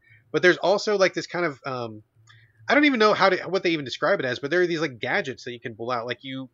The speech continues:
can throw out a little box, and it turns into, like, a giant tower, and you climb the tower to get on top of a tall monster. Or there's, like, a little box with a, a, a helicopter blade on it. You toss it down, grab it, and then it, like, it flies you around the, uh, the arena to get over gaps or to get behind a monster or something.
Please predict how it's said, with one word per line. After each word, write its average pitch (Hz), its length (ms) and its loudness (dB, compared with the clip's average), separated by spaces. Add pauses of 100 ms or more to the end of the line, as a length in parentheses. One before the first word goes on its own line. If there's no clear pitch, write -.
(320)
can 139 320 -6
throw 185 260 0
out 180 80 2
a 170 40 -2
little 151 180 -4
box, 131 420 -2
and 120 100 -12
it 117 60 -14
turns 151 240 -6
into, 156 140 -4
like, - 80 -8
a 127 60 -6
giant 127 280 -4
tower, 127 460 -4
and 110 100 -8
you 110 80 -12
climb 151 300 -6
the 123 40 -10
tower 143 300 -2
to 113 60 -8
get 110 120 -8
on 113 60 -10
top 113 220 -8
of 120 80 -16
a 143 40 -16
tall 196 240 -6
monster. 98 460 -12 (440)
Or 127 300 0
there's, 131 180 -2
like, 135 140 0
a 131 40 -4
little 147 200 0
box 131 380 -2
with 117 80 -8
a, 110 240 -6
a, 104 220 -8 (280)
a 101 160 -10
helicopter 127 480 0
blade 104 220 -4
on 104 160 -8
it. 117 120 -6 (400)
You 117 100 -12
toss 151 260 0
it 143 80 -6
down, 139 340 -4 (100)
grab 160 300 0
it, 135 80 -2
and 131 100 -6
then 135 120 -2
it, 127 100 -8
like, 127 240 -4
it 123 240 -8
flies 143 480 -2
you 147 100 -2
around 139 260 -2
the, 131 100 -6
uh, 120 340 -8
the 123 140 -6
arena 127 280 -4
to 107 60 -10
get 117 160 -2
over 117 140 -4
gaps 117 400 -4
or 117 40 -10
to 101 60 -20
get 113 160 -8
behind 110 220 -10
a - 20 -14
monster 107 300 -10
or - 20 -14
something. 98 280 -20